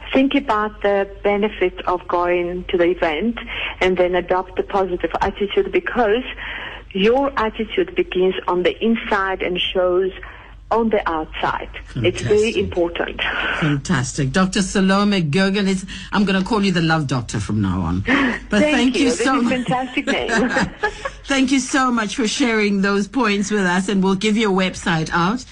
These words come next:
Speaker 2: And,
Speaker 1: Thank
Speaker 2: uh,
Speaker 1: you.
Speaker 2: hopefully you can, you can see, make sure that we all find that wonderful person in ninety minutes.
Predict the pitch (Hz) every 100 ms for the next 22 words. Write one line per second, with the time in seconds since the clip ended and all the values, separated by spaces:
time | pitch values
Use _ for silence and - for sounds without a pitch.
0 | - - - - 170 175 175 185 170 170
1 | 202 208 190 226 196 196 175 196 190 202
2 | 180 185 190 208 190 - 208 190 190 -
3 | - - 190 214 214 247 214 196 185 190
4 | 202 208 208 - 165 - 220 196 202 160
5 | 190 185 180 190 196 190 180 240 196 190
6 | 180 170 - - 190 180 175 180 175 175
7 | 156 123 87 -